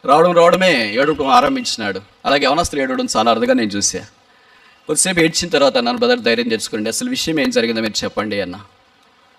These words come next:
అప్పుడు చెప్పడం ఆరంభించినాడు ధైర్యం తెచ్చుకొని. "బ్రదర్, నేను ఇద్దరికి కృతజ్ఞతనై ఉన్నాను నా జీవితాంతం," అన్నాడు.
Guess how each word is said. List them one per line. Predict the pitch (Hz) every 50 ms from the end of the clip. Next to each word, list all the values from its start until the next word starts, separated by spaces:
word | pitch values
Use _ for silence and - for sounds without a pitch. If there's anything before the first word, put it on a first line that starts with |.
| _ _ _ _ _ -
అప్పుడు | 214 - 220 - 233
చెప్పడం | 226 208 254 254 247
ఆరంభించినాడు | 240 247 262 262 262 240 220 - 240 226 220 220
ధైర్యం | - - 220 226 -
తెచ్చుకొని. | - - - - - - - 92 - - _ _ _ _ - - - - - - _ _ -
"బ్రదర్, | 269 285 311 339
నేను | 330 311 285
ఇద్దరికి | 269 254 247 269 269 - 277
కృతజ్ఞతనై | 220 - - 277 285 302 302 277 277 269 262 247
ఉన్నాను | 240 226 226 110 110 220
నా | 214 107
జీవితాంతం," | 107 - 220 208 202 - 104 101 98 - 104 98
అన్నాడు. | 92 90 87 87 82 85